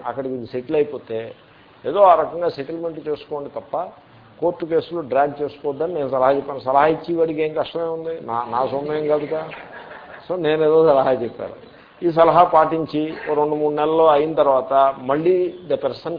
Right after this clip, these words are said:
came back to యూఎస్. యూఎస్ రాగానే నా దగ్గరికి వచ్చి, "స్వామి మీరు చెప్పినట్టుగా అంతా సెటిల్ అయింది, కానీ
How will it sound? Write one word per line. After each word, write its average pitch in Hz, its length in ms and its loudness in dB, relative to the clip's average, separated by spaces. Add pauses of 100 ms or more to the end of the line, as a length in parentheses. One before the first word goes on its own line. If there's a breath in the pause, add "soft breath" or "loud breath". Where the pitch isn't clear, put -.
(100)
came 135 200 -2
back 127 120 -2 (140)
to 156 140 -8
యూఎస్. 117 440 -10 (640 soft breath)
యూఎస్ 190 260 4
రాగానే 160 580 6
నా 139 100 4
దగ్గరికి 143 340 -2
వచ్చి, 120 360 -8 (600)
"స్వామి 170 280 -2
మీరు 156 180 -2
చెప్పినట్టుగా 165 480 -2
అంతా 156 260 0
సెటిల్ 165 340 -6
అయింది, 151 340 -2
కానీ 117 800 -4